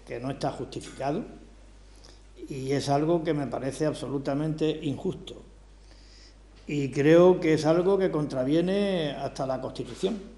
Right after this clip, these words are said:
si se me permite. Eh, la Constitución establece en su artículo segundo, eh, la unidad de España, patria común e indivisible de todos los españoles, pero no solamente eso.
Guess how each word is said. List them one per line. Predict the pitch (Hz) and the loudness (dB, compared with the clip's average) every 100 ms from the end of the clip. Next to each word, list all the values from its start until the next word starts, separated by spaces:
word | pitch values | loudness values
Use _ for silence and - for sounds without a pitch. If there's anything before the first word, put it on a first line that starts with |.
| - | -14
si | 135 | -10
se | 123 | -8
me | 127 120 | -8 -8
permite. | 131 170 190 - - - - - - - - - - - | -8 -8 -10 -14 -20 -20 -20 -20 -20 -20 -20 -20 -20 -12
Eh, | 139 131 135 | -6 -4 -2
la | 135 127 | -2 -2
Constitución | 127 135 120 117 139 170 208 | -4 -4 -6 -2 2 4 4
establece | 202 160 143 151 156 156 151 147 139 | 2 0 2 0 0 0 2 0 -2
en | 135 135 - 139 | -4 -6 -8 -8
su | - | -8
artículo | 127 135 139 147 143 | -8 -8 -4 -2 -2
segundo, | 139 135 151 156 170 175 175 - - - - - - 143 | -2 -4 -2 0 0 0 -2 -10 -18 -20 -20 -20 -18 -8
eh, | 131 131 127 127 127 | -4 -2 -2 -4 -2
la | 127 | -4
unidad | 123 120 139 147 | -4 -2 2 2
de | 131 | 2
España, | 120 - 160 190 233 - - - - - - - - - - - - | -4 0 0 0 -4 -8 -16 -20 -20 -20 -20 -20 -20 -20 -20 -10 -2
patria | 147 147 139 | 0 0 0
común | 127 139 190 175 | 0 0 2 2
e | 143 | -2
indivisible | 135 135 135 - 175 151 139 | -4 -4 -4 0 0 0 -2
de | 127 | -2
todos | 151 147 147 | -2 0 0
los | 127 | 0
españoles, | 139 139 143 175 202 196 | -2 -2 -2 0 0 -2
pero | 135 | -4
no | 151 | -2
solamente | 151 170 160 156 190 | 0 0 0 -4 -4
eso. | - | -6